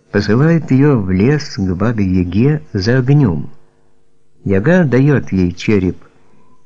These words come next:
с горящими глазами: "Вот тебе огонь для мачехиных дочек". Подходя к воротам своего дома, Василиса хотела бросить череп.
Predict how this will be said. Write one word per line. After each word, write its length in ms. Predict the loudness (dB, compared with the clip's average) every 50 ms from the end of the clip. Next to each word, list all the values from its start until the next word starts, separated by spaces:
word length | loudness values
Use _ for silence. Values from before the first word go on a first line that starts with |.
| -20 -14 -10
с 140 | -8 -6 -4
горящими 640 | -2 0 0 0 -2 -2 -4 -8 -6 -4 -2 -2
глазами: 640 | 0 0 0 -2 0 0 0 0 2 2 0 -2 -4 -8 -20 -20 _ _ -20 -20 -20 -20 -16 -10 -6
"Вот 380 | -4 0 0 0 0 -2 -4
тебе 320 | -6 -4 -2 0 0 0 0
огонь 480 | -2 -2 0 0 2 2 2 0 0 -2 -6 -12 -16 -20 -20 _ _ -6
для 240 | -2 0 2 2 2
мачехиных 880 | 2 2 0 0 -2 -2 -4 -4 -2 0 0 2 2 0 -2 -2 -4
дочек". 480 | -4 -4 -4 -4 -6 -10 -18 -18 -20 -20 -20 -20 -20 -20 -20 -20 -20 -20 -20 -20 -20 -20 _ _ _ _
Подходя 600 | -4 -4 -2 0 0 0 2 2 2 0 0 -2
к 100 | -4 -2 0
воротам 520 | 0 2 2 0 0 0 0 0 0 -2
своего 380 | -4 -6 -4 -2 -2 0 0 0
дома, 440 | 0 2 2 2 2 2 2 0 0
Василиса 680 | 0 -2 0 0 0 0 0 0 0 0 0 0 0
хотела 420 | -2 -4 -4 -2 0 0 0 0 0
бросить 580 | 0 0 0 0 0 0 -2 -4 -6 -6 -6
череп. 360 | -6 -2 -2 -2 -2 -2 -6